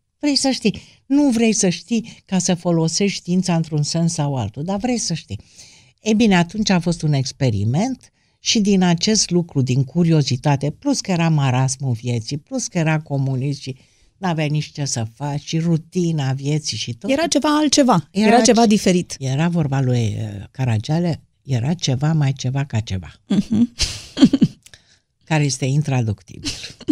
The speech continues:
Speaker 1: în românește. E, și, uh,
Speaker 2: Și a fost
Speaker 1: a-
Speaker 2: un grup de, un grup de intelectuali, practic, nu? Care v-ați
Speaker 1: Nu, institutul a fost
Speaker 2: Aha,
Speaker 1: tot
Speaker 2: institutul.
Speaker 1: și unii s-au dus și alții nu s-au dus, că nu ne obliga nimeni.
Speaker 2: Da.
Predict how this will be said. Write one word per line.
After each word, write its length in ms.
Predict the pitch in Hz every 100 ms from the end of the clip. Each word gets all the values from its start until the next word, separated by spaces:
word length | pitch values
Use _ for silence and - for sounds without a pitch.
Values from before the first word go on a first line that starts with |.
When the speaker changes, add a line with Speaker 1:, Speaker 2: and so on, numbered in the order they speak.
| - _
Speaker 1:
în 140 | - 147
românește. 680 | 139 131 127 110 110 - - _ - - -
E, 260 | - 190 -
și, 760 | - - - 240 262 277 262 226 - _ _
uh, 840 | 202 202 196 196 190 175 - - - - -
Speaker 2:
Și 120 | -
a 60 | 247
fost 160 | - 277
Speaker 1:
a- 80 |
Speaker 2:
un 100 | 277
grup 240 | 220 262 240
de, 240 | 226 190 202 - -
un 160 | 214 208
grup 160 | 254
de 60 | 240
intelectuali, 760 | 208 196 170 156 165 147 254
practic, 440 | - 233 - 285 294
nu? 280 | 208 285 -
Care 220 | 240 226
v-ați 400 | 196 302 233 165
Speaker 1:
Nu, 60 |
institutul 840 | 151 156 - 170 170 202 185 - 117
a 100 | 113
fost 500 | 113 127 120 - -
Speaker 2:
Aha, 200 | 202 220
Speaker 1:
tot 140 | 139
Speaker 2:
institutul. 440 | 214 208 233 190 202
Speaker 1:
și 60 | 240
unii 140 | 208
s-au 280 | 160 139 123
dus 340 | 117 175 254
și 60 | -
alții 320 | 294 294 285
nu 120 | 262
s-au 180 | 202 165
dus, 120 | 156
că 120 | 156 165
nu 180 | 190 180
ne 220 | 165 143
obliga 500 | 127 127 123 127 113
nimeni. 420 | 120 156 131 302
Speaker 2:
Da. 220 | 247 165